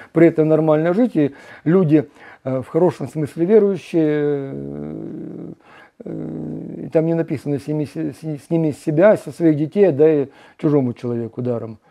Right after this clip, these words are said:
Там не написано в этих вверх, нигде.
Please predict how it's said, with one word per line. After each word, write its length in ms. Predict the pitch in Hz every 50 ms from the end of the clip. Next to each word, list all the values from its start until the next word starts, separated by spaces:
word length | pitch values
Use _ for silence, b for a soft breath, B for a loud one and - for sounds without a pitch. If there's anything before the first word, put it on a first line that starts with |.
| b b b b b b b _ - -
Там 140 | - 147 143
не 60 | 147
написано 440 | 147 156 147 147 123 - 135 131 123
в 20 |
этих 240 | 117 113 - 113 98
вверх, 480 | - 123 113 110 123 131 120 120 107 -
нигде. 480 | 139 135 131 117 110 113 110 110 107